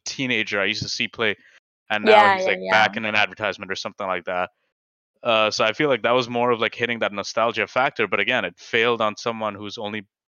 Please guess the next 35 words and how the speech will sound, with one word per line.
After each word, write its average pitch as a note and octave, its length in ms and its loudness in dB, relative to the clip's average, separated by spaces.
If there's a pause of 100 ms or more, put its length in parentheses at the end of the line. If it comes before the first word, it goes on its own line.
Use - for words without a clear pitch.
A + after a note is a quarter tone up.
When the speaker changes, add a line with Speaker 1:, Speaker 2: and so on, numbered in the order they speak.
(160)
Speaker 1:
been G#2 160 0
a F#2+ 80 0
fan G2 400 0
from, F#2+ 240 -10 (380)
for, A2 100 0
like, G2+ 160 2
less G#2+ 260 0
than G2+ 120 -6
a F2+ 60 -4
decade F2+ 420 -4
now. E2 240 -14 (520)
Speaker 2:
Yeah. G3+ 500 4 (300)
You A2+ 760 2
know - 80 2
Speaker 1:
Uh, - 20 -
Speaker 2:
what - 180 10
I C4 60 2
Speaker 1:
what's B3+ 180 -2
Speaker 2:
thought A3+ 300 8
Speaker 1:
up? C4 100 4
Speaker 2:
was, B3+ 180 4
like, A#3+ 220 -4
an A#3 160 0
interesting G#3+ 840 0
theme G#3+ 880 0 (800)
that G#3 360 6 (140)
was, A#3 240 0
like, B3+ 160 6
a C4 80 6
recurring B3+ 640 2
theme A#3 440 0
in G3 140 -2
this G#3 220 0
year's G3 300 4
ads F#3+ 600 4